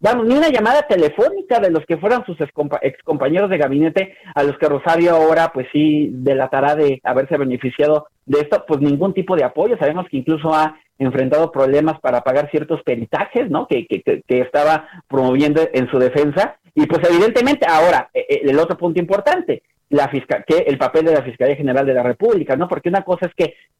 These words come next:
Emilio Cebadúa o ahora Rosario Robles o en su momento en el tema de Odebrecht con Emilio Lozoya, pues digan, declaren cosas, ¿no? Que información que puede ser verídica,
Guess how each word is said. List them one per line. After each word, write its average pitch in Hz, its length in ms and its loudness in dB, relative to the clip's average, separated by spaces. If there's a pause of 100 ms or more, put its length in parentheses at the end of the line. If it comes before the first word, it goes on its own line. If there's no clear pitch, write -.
(140)
Emilio 165 340 2
Cebadúa 147 640 2
o 131 80 2
ahora 135 240 4
Rosario 139 320 0
Robles 143 480 2 (160)
o 139 180 2
en 139 140 0
su 151 80 2
momento 151 300 2
en 151 80 0
el 131 80 -4
tema 147 180 0
de 135 80 2
Odebrecht 139 460 0
con 127 160 0
Emilio 143 240 2
Lozoya, 156 420 0 (220)
pues 160 180 2
digan, 220 500 2
declaren 190 540 2
cosas, 233 460 0
¿no? - 160 -2
Que 143 100 2
información 143 460 -4
que 180 80 -2
puede 208 320 0
ser 202 100 2
verídica, 208 560 2